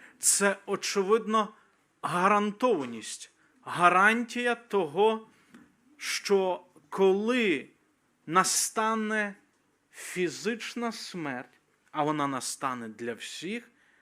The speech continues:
для нас життя не закінчиться. Тобто ми не вкусимо другу смерть, те, що написано в Откровенні. Бо є перша фізична смерть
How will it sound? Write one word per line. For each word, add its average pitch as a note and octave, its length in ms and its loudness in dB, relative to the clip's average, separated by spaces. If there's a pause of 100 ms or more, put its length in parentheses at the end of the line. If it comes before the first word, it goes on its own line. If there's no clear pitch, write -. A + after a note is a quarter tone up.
(220)
для D#3 280 2
нас F#3+ 460 0
життя E3 760 -6 (240)
не F3+ 180 -2
закінчиться. G3 800 -6 (380)
Тобто G3 420 0
ми F#3+ 240 -2
не G3+ 220 -2
вкусимо G3+ 920 -6 (300)
другу E3+ 580 0
смерть, B2 760 -10 (340)
те, C#3+ 180 -4
що - 320 -10
написано C#3+ 800 -10
в C#3+ 40 -10
Откровенні. D3+ 800 -10 (640)
Бо B2+ 180 -8
є A#2+ 140 -4
перша D#3 560 -2
фізична A#3+ 600 -8
смерть B3+ 440 -6